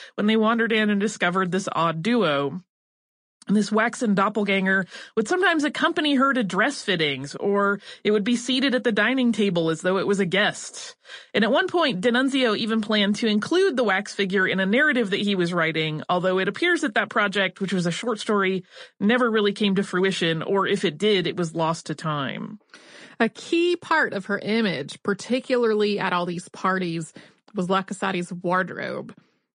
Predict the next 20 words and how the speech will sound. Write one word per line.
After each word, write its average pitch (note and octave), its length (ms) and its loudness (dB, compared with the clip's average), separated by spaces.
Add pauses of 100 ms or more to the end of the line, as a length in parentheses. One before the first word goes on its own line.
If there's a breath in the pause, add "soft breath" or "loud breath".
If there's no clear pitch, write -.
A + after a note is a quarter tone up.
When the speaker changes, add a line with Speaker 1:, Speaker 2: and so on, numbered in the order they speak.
Speaker 2:
There F#3 160 0
are F#3 60 -2
descriptions B3 800 -2
on F3+ 140 -2
top F#3+ 200 -2
of F3 120 -8
descriptions F#3 520 -4
about F3+ 240 -2
her F#3 100 -2
dresses G3 520 -2
and D#3+ 120 -8
her F3 140 -6
jewels G#3 460 0
and F3 120 -2
her E3+ 120 -4
accessories. F3+ 840 -4 (400 loud breath)
She's F#3 220 -2
said G3+ 320 -2
to G#3+ 140 0
have F#3 160 -2